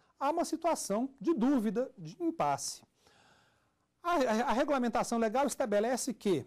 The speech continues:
repetindo, das vinte horas até as quatro horas da manhã, esse é o período noturno para quem se ativa na pecuária. Das vinte e uma horas até as cinco horas da manhã é o horário noturno para quem se ativa na agricultura.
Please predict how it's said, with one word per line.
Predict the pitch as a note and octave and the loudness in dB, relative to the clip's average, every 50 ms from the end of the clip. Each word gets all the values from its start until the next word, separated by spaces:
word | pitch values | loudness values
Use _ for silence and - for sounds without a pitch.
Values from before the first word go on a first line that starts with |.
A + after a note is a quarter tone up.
| - | -8
repetindo, | - - F#3 G3+ G3+ - D#3 - - - C4 A#3 E3+ C3+ | -8 -4 -4 -2 -2 -2 -6 -6 -2 0 0 0 0 -2
das | C#3+ D3+ G#3+ A#3+ G3+ F3+ E3+ | -2 -2 -2 -2 -2 -2 -4
vinte | E3+ G#3+ D4+ G4 G4+ F#4+ - - E4 | -2 0 0 0 0 0 0 0 2
horas | B3 G#3 F3 C#3+ A#2+ A2 - - - - | 4 4 4 2 0 -4 -10 -12 -12 -6
até | - F3+ F#3+ - - - C4+ | -4 -4 -4 -4 -4 -4 -2
as | C#4 - - - | -2 -2 -4 -6
quatro | - - C#4 D#4 E4+ D#4 - B3+ A3+ | -6 -2 0 0 0 0 0 0 2
horas | A3 G#3+ G3+ F3+ | 2 2 0 0
da | D3+ E3 D#3+ | -2 -2 -2
manhã, | D#3 C#3+ C3+ D#3+ A3 B3 G3 - - _ _ _ _ _ - | -2 -2 -2 -2 -2 -2 -4 -6 -10 _ _ _ _ _ -2
esse | A#3 C4+ B3 - D4 | -2 -2 0 0 0
é | C4+ | 0
o | C4 | 0
período | - B3 G3+ G3 F#3+ F#3+ F#3+ | 2 2 2 4 2 2 2
noturno | G#3 A#3 C4 B3 - - C#4 D4+ D4+ C#4+ D4+ A#3+ | 2 2 0 0 -2 0 0 2 2 2 2 0
para | C4+ C#4 C4+ | 0 -2 -2
quem | - - C4+ C4 | -4 -4 -4 -4
se | A3+ - B3+ | -2 -2 -4
ativa | G#3+ - - - A3+ G#3 G#3 G#3+ | -6 -6 -4 -4 -2 0 0 0
na | G#3 G3 | -2 -2
pecuária. | - - A3+ G#3+ - - A3 F3 D3 C3+ B2+ A#2+ A2 - - _ _ _ _ _ _ _ _ _ _ _ _ _ _ _ _ _ _ _ _ _ _ - | -4 -4 -6 -6 -4 0 0 2 2 0 -2 -4 -8 -12 -16 _ _ _ _ _ _ _ _ _ _ _ _ _ _ _ _ _ _ _ _ _ _ -4
Das | B2+ D3 D3+ C3+ B2 | -2 -2 -2 -2 -2
vinte | E3 C#4 F#4+ G#4 G4+ - - D#4 | 0 2 2 2 0 0 2 2
e | |
uma | C#4 B3+ A#3+ B3+ A#3 | 4 4 4 4 4
horas | G3 E3 D#3 C#3 C3+ C3 C3 | 4 4 2 2 0 0 -2
até | D3+ D#3+ D#3+ - A3+ | -4 -4 -2 -2 -2
as | A3+ G3+ | -2 -2
cinco | - - - - E4 F4 - - | -2 -4 -4 -4 -4 -2 0 2
horas | F#3 E3+ D#3 D#3 D#3 D3 | 2 4 4 2 0 -2
da | F3+ F3 | -2 -2
manhã | F3 F#3 G#3+ B3+ C4+ A#3 G3+ - | -2 -2 -2 -2 -4 -4 -4 -2
é | F#3 G#3 | 0 2
o | A3+ A3 | 2 2
horário | G#3 F3+ F3 F3 F#3 | 2 2 0 0 0
noturno | G3+ A3 G3+ - - A#3 B3 B3 A#3+ | 0 -2 -4 -4 -4 -2 -2 0 0
para | A3+ A#3+ A#3 G3+ | 0 -2 -4 -4
quem | - A#3+ A3+ | -4 -6 -6
se | G#3 - B3+ | -4 -4 -4
ativa | G#3+ - - - G#3+ A3 A3+ A3+ | -4 -4 -6 -6 -4 -2 -2 -2
na | G#3 G#3+ | -2 -2
agricultura. | A3 G#3 F3 G3+ A3 G3+ C4+ C4+ B3+ - - G3 G#3+ G#3+ E3+ A#2 - | -2 -2 -2 -2 -2 -2 -2 -2 -2 -2 0 0 2 2 2 0 -4